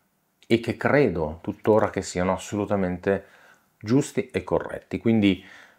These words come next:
ho dovuto fare una scelta che da una parte mi ha liberato da una situazione di angoscia, spero che mi liberi da una situazione di angoscia perché i giochi non si sono ancora chiusi, ma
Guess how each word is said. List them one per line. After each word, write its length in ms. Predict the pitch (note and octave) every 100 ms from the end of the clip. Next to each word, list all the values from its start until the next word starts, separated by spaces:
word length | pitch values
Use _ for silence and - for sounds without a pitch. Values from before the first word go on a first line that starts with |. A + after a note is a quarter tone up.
| _
ho 120 | A#2
dovuto 240 | B2+ C3
fare 200 | D3+ A2
una 120 | F#2 A#2
scelta 720 | - C#3 C#3 - D#3 - _ -
che 100 | G2+
da 100 | G2
una 120 | G2+
parte 420 | A#2+ A2+ - F#2
mi 160 | F#2+ F#2+
ha 220 | F2 -
liberato 840 | G#2 F#2+ F#2 G2 F#2+ D#2 D#2 D2+ _ _ _
da 180 | F2 F#2
una 140 | F2+
situazione 880 | - F#2 F2 - G#2 F#2 F2 D#2+ - _ - - - -
di 160 | G2+ F#2+
angoscia, 640 | F#2 E2+ E2+ - B2+ D#3 - _ _ - - - _ _ _ _ -
spero 720 | - - - C3+ A2 F2 D#2+ - _ _
che 120 | -
mi 140 | F2
liberi 360 | F2+ F#2+ D#2+ F2
da 120 | E2+
una 120 | E2+
situazione 460 | E2+ E2 F#2 - D#2+
di 80 | E2+
angoscia 500 | G#2+ F#2 D#2+ F#2+ F#2
perché 460 | F2 E2 D#2+ - - _ - - - _
i 140 | G2+
giochi 280 | F2+ F#2 F#2
non 100 | E2+
si 100 | F2
sono 180 | F2 F2
ancora 300 | E2+ F2 E2+
chiusi, 380 | - F#2 D2 C#2+
ma 200 | C2+